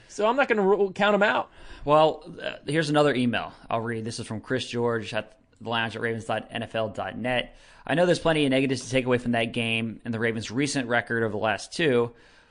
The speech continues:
Speaker 2: uh, but I left the game feeling pretty good about the Ravens' season. Now, we've said all year, next man up, and the Ravens seem to do better than any other team in that situation. In the first quarter, I was starting to think, 'You know what, maybe we pushed that too far.' But the defense
Speaker 1: Yep.
Speaker 2: settled in the second half, and they played some lights-out defense. And on top of that, Huntley,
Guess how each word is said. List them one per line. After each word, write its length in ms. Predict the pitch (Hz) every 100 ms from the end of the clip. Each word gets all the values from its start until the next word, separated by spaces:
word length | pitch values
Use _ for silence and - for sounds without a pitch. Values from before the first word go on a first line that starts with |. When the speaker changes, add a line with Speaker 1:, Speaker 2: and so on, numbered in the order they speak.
| _ _
Speaker 2:
uh, 240 | - 120 113
but 160 | 127
I 180 | 127 175
left 240 | 180 175
the 60 | 190
game 300 | 156 139 143
feeling 240 | 135 135 135
pretty 240 | - 139
good 260 | 135 127 127
about 280 | 117 117
the 80 | 120
Ravens' 320 | 117 117 120
season. 380 | - 220 127 110
Now, 120 | 101 120
we've 180 | 131 -
said 240 | 170 180
all 260 | 151 170 180
year, 320 | 147 147 143
next 300 | 131 131 135
man 200 | 139 131
up, 200 | 117 120
and 80 | 117
the 40 |
Ravens 300 | 117 120 120
seem 180 | 135 131
to 60 | 123
do 120 | 131
better 240 | 117 117
than 160 | 110 110
any 180 | 147 156
other 140 | 143
team 180 | 135 131
in 40 |
that 120 | 123 120
situation. 400 | 104 110 - - - - - - -
In 100 | 131
the 80 | 123
first 320 | 175 214 -
quarter, 240 | 160 147
I 80 | 139
was 100 | 135
starting 280 | 151 143 143
to 60 | 127
think, 300 | 139 135 -
'You 80 | 170
know 100 | 190
what, 160 | 226 208
maybe 180 | 220 214
we 100 | 202
pushed 260 | 175 165
that 140 | 156 139
too 120 | 151
far.' 420 | 135 123 98 95 - _ _ -
But 80 | 117
the 80 |
defense 340 | 117 160 165 160
Speaker 1:
Yep. 60 |
Speaker 2:
settled 220 | 151 139 135
in 60 |
the 60 | 123
second 220 | 120 113
half, 300 | 123 190 190
and 100 | 156
they 60 | 139
played 220 | 139 131
some 160 | 127 123
lights-out 360 | 117 110 107
defense. 400 | 120 147 139 135
And 80 | 120
on 60 | 107
top 240 | 147 156
of 40 | 139
that, 160 | 131 -
Huntley, 500 | 139 131 143 139